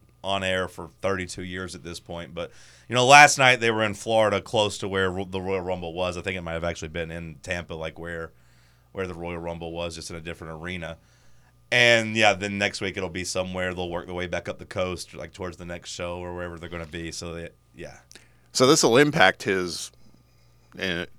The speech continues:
Speaker 2: in some form or fashion, it's gonna impact his show on E S P N because he'll,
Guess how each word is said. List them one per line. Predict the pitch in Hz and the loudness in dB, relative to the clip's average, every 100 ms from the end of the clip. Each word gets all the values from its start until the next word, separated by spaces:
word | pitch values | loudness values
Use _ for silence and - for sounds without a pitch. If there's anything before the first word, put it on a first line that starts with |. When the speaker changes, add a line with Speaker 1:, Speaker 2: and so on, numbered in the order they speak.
| - | -16
Speaker 2:
in | - 90 | -10 -4
some | - 147 113 | 0 0 0
form | - 85 | -4 -4
or | 82 | 0
fashion, | 92 85 - | 2 2 0
it's | 90 | -6
gonna | - 92 | -2 -2
impact | 95 - 92 98 | -2 2 2 2
his | - 80 | -2 -4
show | - 92 87 | -2 0 0
on | 87 | 0
E | 90 | -4
S | 85 - | -4 -6
P | - 85 | -6 -2
N | 104 85 | -2 -2
because | 85 95 87 - | -4 -4 -4 -2
he'll, | 104 95 | -2 -2